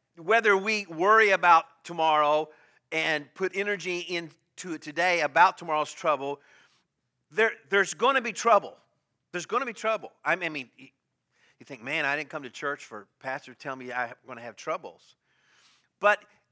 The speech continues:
it's not about troubles. Jesus says, "In this world, you will have trouble." The, the question is, what do we do with it? How do we live?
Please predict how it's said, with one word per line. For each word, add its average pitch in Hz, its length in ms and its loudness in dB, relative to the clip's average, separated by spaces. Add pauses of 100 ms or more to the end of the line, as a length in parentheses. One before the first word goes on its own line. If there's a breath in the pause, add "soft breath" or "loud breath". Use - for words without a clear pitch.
(500)
it's 196 220 -6
not 262 180 8
about 208 260 4
troubles. 143 600 0
Jesus 214 360 -6
says, 180 220 -4
"In 208 140 -4
this 185 200 -8
world, 160 360 2
you 208 100 -10
will 190 160 0
have 180 280 0
trouble." 160 420 -2 (360 soft breath)
The, 185 160 -4 (360)
the 170 160 -12 (120)
question 240 680 -4
is, 131 200 -6
what 220 140 -6
do 349 80 -12
we 302 100 -10
do 202 240 -12
with 208 260 -10
it? - 240 -20 (540)
How - 220 -10
do 320 80 -4
we 285 140 -6
live? 196 720 -6